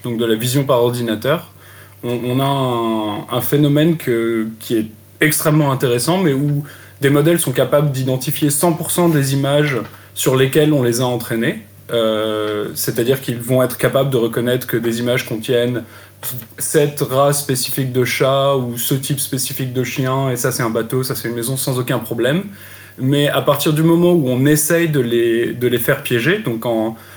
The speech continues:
on arrive à développer des, des exemples où l'image pour un humain serait exactement la même,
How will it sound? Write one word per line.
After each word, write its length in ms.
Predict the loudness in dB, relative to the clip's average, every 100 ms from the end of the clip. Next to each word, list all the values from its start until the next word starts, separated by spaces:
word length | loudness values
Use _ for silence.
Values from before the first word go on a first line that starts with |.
| -20 -4
on 140 | 0
arrive 240 | 2 4 4
à 80 | 4
développer 420 | 4 2 4 2
des, 300 | 4 0 0
des 120 | -2
exemples 460 | 0 2 0 -2 -4
où 120 | 0
l'image 720 | 2 4 4 4 2 0 -2 -6 -4
pour 180 | 0 2
un 100 | 4
humain 380 | 4 4 2 -4 -16 -20 -12
serait 340 | -4 0 0 2
exactement 580 | 2 4 2 2 2 4
la 120 | 2
même, 420 | 2 0 0 -2